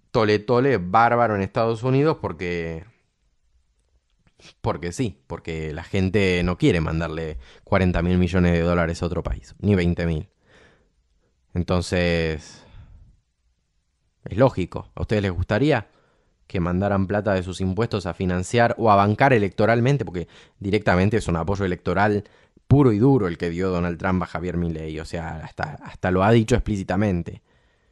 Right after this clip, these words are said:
Em, entonces, pero a nadie le gustaría, de, a ninguno de nosotros nos gustaría que manden dinero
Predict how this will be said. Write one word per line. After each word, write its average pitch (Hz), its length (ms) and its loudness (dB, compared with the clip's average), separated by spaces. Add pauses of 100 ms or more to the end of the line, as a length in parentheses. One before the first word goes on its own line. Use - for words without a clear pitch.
(1040)
Em, 82 840 -4 (760)
entonces, 107 320 2
pero 98 300 0
a 98 100 2
nadie 110 260 6
le 92 100 2
gustaría, 90 640 -2
de, 85 260 -6
a 87 40 -2
ninguno 107 360 6
de 98 60 0
nosotros 95 320 0
nos 90 120 2
gustaría 95 400 0
que 98 100 -6
manden 95 400 -4
dinero 98 400 -2